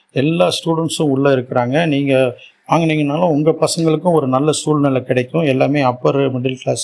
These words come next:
பீப்புள் தான், நல்ல பொசிஷன்ல இருக்கவங்க தான் இருக்காங்க. உங்களுக்கு ஒரு நல்ல ஒரு அட்மாஸ்பியர் இருக்கு. இப்போ இந்த மாதிரி ப்ராப்பர்ட்டிஸை நீங்க வந்து இப்போ வாங்கணும்னு விருப்பப்படுறவங்க ஸ்க்ரீன்ல டிஸ்ப்ளே ஆன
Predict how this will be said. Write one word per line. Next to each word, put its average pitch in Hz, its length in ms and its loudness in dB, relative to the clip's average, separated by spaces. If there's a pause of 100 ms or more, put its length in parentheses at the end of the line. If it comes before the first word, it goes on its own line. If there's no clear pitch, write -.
பீப்புள் 123 300 -2 (120)
தான், 165 140 2 (640)
நல்ல 151 180 2 (440)
பொசிஷன்ல 139 580 0
இருக்கவங்க 123 420 -4
தான் 127 140 0
இருக்காங்க. 117 360 -4 (640)
உங்களுக்கு 131 320 2
ஒரு 120 140 -4
நல்ல 147 140 0 (140)
ஒரு 131 120 -2 (220)
அட்மாஸ்பியர் 131 640 -2
இருக்கு. 120 280 -2 (880)
இப்போ 160 220 0 (120)
இந்த 196 160 2 (120)
மாதிரி 185 300 2 (300)
ப்ராப்பர்ட்டிஸை 156 680 0
நீங்க 143 260 -2
வந்து 147 240 -2
இப்போ 139 160 -2 (460)
வாங்கணும்னு 151 420 2
விருப்பப்படுறவங்க 135 760 0 (100)
ஸ்க்ரீன்ல 156 340 2 (100)
டிஸ்ப்ளே 147 400 0
ஆன 131 180 0